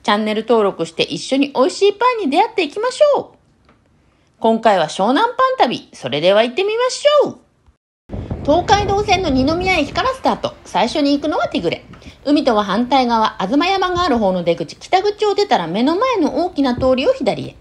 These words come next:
ファミリーマートが見えてきたら右折。駅からは近くはないので、徒歩で行くと二十分くらいです。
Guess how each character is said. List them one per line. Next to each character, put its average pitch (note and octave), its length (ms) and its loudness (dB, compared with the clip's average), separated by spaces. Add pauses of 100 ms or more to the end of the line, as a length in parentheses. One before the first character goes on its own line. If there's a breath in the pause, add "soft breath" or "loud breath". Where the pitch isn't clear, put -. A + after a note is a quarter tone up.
(120)
フ B3 80 2
ァ - 20 6
ミ C4 140 0
リ C4+ 100 -2
ー - 20 -2
マ C4+ 140 0
ー C4 60 -4
ト G#3+ 80 -2
が F#3+ 100 0
見 C#4 160 0
え F#4+ 60 -2
て F4 120 -6
き - 80 -12
た B4 120 -4
ら D#5 100 2
右 C4+ 160 -4
折。 C#3+ 80 -12 (560 loud breath)
駅 - 220 0
か E5+ 100 4
ら D4+ 140 0
は E3 100 0
近 - 220 0
く - 100 -6
は E3 100 2
な G#3 200 -2
い F#3+ 80 -2
の D#3 80 -4
で、 D#3+ 260 -4
徒 E4 100 2
歩 F#4 120 2
で A3 80 0
行 F#3 140 -4
く - 40 -20
と F#3 80 -2
二 D#3+ 160 -6
十 A3 120 -4
分 A#4+ 240 -2
く A#4+ 60 -4
ら G4+ 120 2
い G#3 60 -4
で D3+ 120 -6
す。 - 140 -20